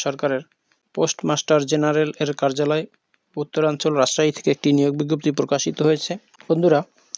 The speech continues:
এটি একটি সরকারি নিয়োগ বিজ্ঞপ্তি। এখানে আপনারা বাংলাদেশের সকল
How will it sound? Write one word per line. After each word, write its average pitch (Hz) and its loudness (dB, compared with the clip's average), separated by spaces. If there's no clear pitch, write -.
এটি 151 -2
একটি 170 0
সরকারি 160 4
নিয়োগ 156 2
বিজ্ঞপ্তি। 156 0
এখানে 170 -2
আপনারা 165 2
বাংলাদেশের 151 2
সকল 160 0